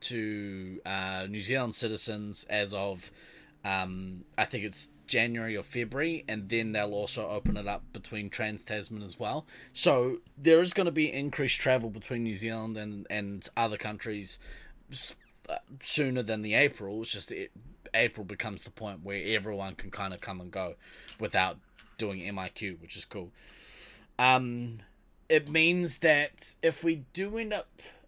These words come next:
uh, if we, if we're at a point where we can make a tournament happen, um, at this stage, speculative dates have been,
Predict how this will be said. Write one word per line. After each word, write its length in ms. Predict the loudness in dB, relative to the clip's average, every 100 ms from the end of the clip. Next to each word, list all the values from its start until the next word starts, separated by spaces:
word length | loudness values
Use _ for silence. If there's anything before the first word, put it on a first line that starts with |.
| _ -4
uh, 440 | 0 2 4 2 0
if 100 | 0
we, 120 | 0
if 260 | 0 -2
we're 100 | 2
at 180 | 6 6
a 40 | 6
point 360 | 2 0 0
where 140 | 0 -2
we 120 | -2
can 680 | -4 -4 -2 -2 -4 -8 -12 _
make 520 | -10 -2 2 2 -2 -14 -10
a 220 | -8 -6
tournament 640 | -6 -6 -4 -6 -8 -10
happen, 680 | 0 2 2 -4 -10 -14 -18 _ -10
um, 480 | -4 -2 -2 -4 -8 -8
at 160 | -6
this 160 | -4 -2
stage, 800 | -2 4 6 6 4 2 0 0 -4 -12
speculative 920 | -2 0 4 4 4 0 0 0 -2
dates 380 | 2 2 2 -4
have 280 | -2 -4 -4
been, 540 | -4 -2 -2 -4 -8